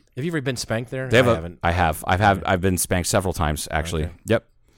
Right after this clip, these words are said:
Speaker 2: Sometimes for punishment, sometimes for pleasure.
Speaker 1: I like it because
Speaker 2: I,
Speaker 1: it's,
Speaker 2: I
Speaker 1: uh, it's so, it echoes in that large hall.
Speaker 2: Yes.
Speaker 1: It just smack and it echoes.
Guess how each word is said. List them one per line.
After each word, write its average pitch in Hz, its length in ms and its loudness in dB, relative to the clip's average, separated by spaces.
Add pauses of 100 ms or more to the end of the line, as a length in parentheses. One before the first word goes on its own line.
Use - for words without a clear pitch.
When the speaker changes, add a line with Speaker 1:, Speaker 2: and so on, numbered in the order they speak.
(220)
Speaker 2:
Sometimes 160 480 2
for 151 160 0
punishment, 127 420 0
sometimes 107 320 -2
for 113 60 -8
pleasure. 80 380 -2 (360)
Speaker 1:
I 113 100 -2
like 117 180 0
it 107 40 -10
because 101 380 2
Speaker 2:
I, 98 60 -4
Speaker 1:
it's, 123 200 -2
Speaker 2:
I 101 40 -2
Speaker 1:
uh, 92 200 -2
it's 98 180 -8
so, 120 460 -2
it 113 200 -10
echoes 95 480 -6
in 87 80 -8
that 87 180 -8 (320)
large 98 440 -2
hall. 82 440 -8 (260)
Speaker 2:
Yes. - 380 4
Speaker 1:
It - 80 -16
just - 240 -12
smack 151 720 -10
and - 100 -12
it 87 120 -12
echoes. 82 540 -14